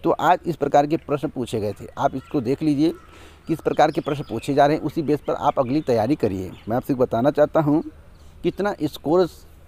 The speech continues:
करने वाले इस परीक्षा को क्वालिफाई कर पाएंगे। देखिए यह आज का स्कोर है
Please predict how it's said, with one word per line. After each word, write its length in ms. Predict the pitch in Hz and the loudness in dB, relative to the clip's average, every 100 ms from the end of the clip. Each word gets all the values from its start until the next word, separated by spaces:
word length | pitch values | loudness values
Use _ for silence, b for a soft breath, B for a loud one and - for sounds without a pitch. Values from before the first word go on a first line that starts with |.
| - | 2
करने 280 | 139 147 156 | 4 6 4
वाले 320 | 135 120 107 - - | 4 2 -2 -8 -10
इस 100 | 143 | -2
परीक्षा 340 | 156 147 - | 2 2 0
को 120 | 165 156 | -6 0
क्वालिफाई 440 | 127 131 - 123 | 2 2 0 -2
कर 160 | 117 104 | -2 -2
पाएंगे। 320 | 104 101 117 | -4 -6 -2
देखिए 280 | 147 147 208 | -2 2 6
यह 120 | 190 | 6
आज 300 | - 156 175 | 6 2 4
का 140 | 190 | 2
स्कोर 260 | 180 180 175 | 2 2 4
है 140 | 156 | 4